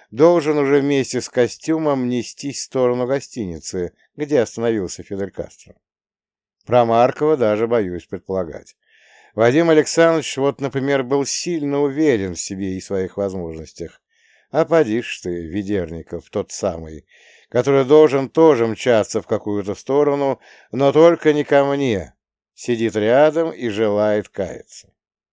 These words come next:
«Это я убил Маслова», выдал вдруг Игорь Леонидович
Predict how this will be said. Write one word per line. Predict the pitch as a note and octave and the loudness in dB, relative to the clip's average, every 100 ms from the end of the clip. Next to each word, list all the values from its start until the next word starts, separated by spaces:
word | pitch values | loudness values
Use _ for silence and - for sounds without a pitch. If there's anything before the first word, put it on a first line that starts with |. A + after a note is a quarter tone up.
| _ _ _ _ _ _ _ _ _ _ _ | _ _ _ _ _ _ _ _ _ _ _
«Это | F3+ F#3 F#3 | -4 -2 -2
я | F3 C3+ E3 C#3 | -4 0 2 2
убил | A2+ A#2+ A#2+ | 0 -2 -2
Маслова», | A#2+ A2+ - A2+ G#2+ G2+ _ _ _ _ _ _ _ _ | -2 -4 -6 -6 -6 -10 _ _ _ _ _ _ _ _
выдал | D#2+ F2+ B2 B2+ C3 A2+ | -6 -2 0 0 -2 -2
вдруг | G2+ F#2 - | -4 -6 -6
Игорь | F2+ F#2 | -6 -6
Леонидович | F2+ F#2 F#2 G#2 G#2 G2 | -4 -4 -4 -6 -6 -8